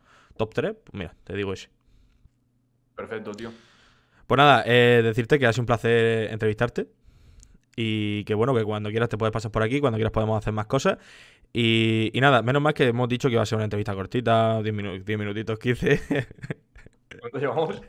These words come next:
Speaker 1: Llevamos treinta y, treinta minutos, pero bueno. Ah, ¿te lo has pasado bien?
Speaker 2: Me lo he pasado muy bien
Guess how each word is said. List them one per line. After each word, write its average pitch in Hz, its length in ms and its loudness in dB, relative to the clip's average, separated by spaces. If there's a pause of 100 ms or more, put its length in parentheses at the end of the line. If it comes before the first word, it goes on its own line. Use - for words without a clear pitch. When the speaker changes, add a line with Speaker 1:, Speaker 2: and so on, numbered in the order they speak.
(580)
Speaker 1:
Llevamos 131 240 8
treinta 113 300 2
y, 110 220 2
treinta 120 260 0
minutos, 113 280 4
pero 139 440 6
bueno. 117 220 4 (260)
Ah, 135 200 4
¿te - 200 -4
lo 208 60 8
has 208 40 -2
pasado 165 200 0
bien? 151 160 2 (1160)
Speaker 2:
Me 117 80 0
lo 127 60 2
he - 20 -2
pasado 139 260 -2
muy 127 100 -6
bien 143 480 -2